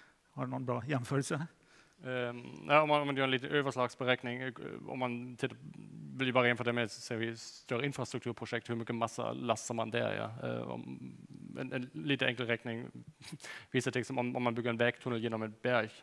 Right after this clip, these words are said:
Speaker 2: så ungefär en, en reaktor motsvarar ungefär en, en drygt en kilometer lång tunnel. Så den massan berg som man tar ut där motsvarar ungefär i, i första hand m-, betongen som krävs för en reaktor. Och det är inte så ovanligt att man kräver,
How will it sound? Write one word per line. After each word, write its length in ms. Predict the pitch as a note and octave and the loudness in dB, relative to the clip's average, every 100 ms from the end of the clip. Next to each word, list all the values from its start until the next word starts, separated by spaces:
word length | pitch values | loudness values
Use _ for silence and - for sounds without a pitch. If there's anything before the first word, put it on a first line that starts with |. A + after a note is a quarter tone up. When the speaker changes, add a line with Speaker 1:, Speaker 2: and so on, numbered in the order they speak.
| _ | _
Speaker 2:
så 360 | - A#2+ A2+ A#2+ | -10 -6 -6 -6
ungefär 640 | A#2+ A#2+ A#2 - G1+ - | -8 -4 -4 -4 -6 -6
en, 140 | - B2 | -4 -4
en 260 | B2 B2 | -4 -4
reaktor 440 | A2+ B2 A#2 - B2 | 4 6 6 4 -2
motsvarar 340 | A#2+ A#2+ A#2 | -2 -2 -2
ungefär 380 | A#2 - A#2+ - | -2 -4 -4 -6
en, 240 | - G1+ - - - | -8 -14 -18 -12 -8
en 240 | A2 A#2 B2+ | -8 -8 -6
drygt 280 | C#3 A#2 | -4 -2
en 140 | C3+ A2+ | -2 -4
kilometer 380 | - A#2 A#2 A#2 | -4 -4 -2 -2
lång 180 | A2+ | -4
tunnel. 340 | A#2 C3+ A2+ G#2+ - - - - - - - | -4 -6 -6 -8 -16 -20 -20 -20 -20 -20 -6
Så 60 | A#2 | 4
den 320 | B2 A2 A2+ | 4 4 -4
massan 400 | C3 A#2+ A#2+ A2+ | 0 2 2 0
berg 200 | A#2 A2+ | 4 2
som 80 | A2+ | 2
man 120 | A#2+ | -4
tar 140 | A2+ A2+ | -2 -2
ut 140 | A2 | 0
där 180 | A#2+ A2+ | 2 2
motsvarar 380 | C3 B2+ - A2 | 0 -4 -2 -4
ungefär 360 | G#2+ A2 G#2+ G#2+ C3 C3+ C#3 - | -2 0 -2 -4 -14 -16 -12 -10
i, 380 | C3 B2 - | -10 -10 -8
i 40 | C3 | -4
första 240 | A#2+ - | -2 0
hand 160 | A2+ G#2 - - | 0 -2 -12 -10
m-, 120 | A#2+ - - _ _ - | -10 -10 -20 _ _ -10
betongen 440 | - B2+ A2+ G#2 F#2+ _ - - - - _ | -2 0 0 -4 -10 _ -20 -20 -20 -20 _
som 160 | - A2+ | -12 -4
krävs 300 | A2+ - - | -2 -2 -6
för 60 | |
en 80 | G#2+ | -8
reaktor. 400 | G#2 - - - - - - - - | -8 -8 -10 -12 -14 -20 -20 -20 0
Och 80 | A#2+ | 4
det 60 | |
är 20 | |
inte 120 | A#2+ A#2 | 4 2
så 100 | C#3+ | 0
ovanligt 760 | A#2+ A2 A2 A#2+ A#2 A2+ A2 | 0 0 -2 -4 0 2 0
att 80 | G#2+ | -2
man 100 | A2+ | -4
kräver, 340 | A#2 A2 A2 | -2 0 0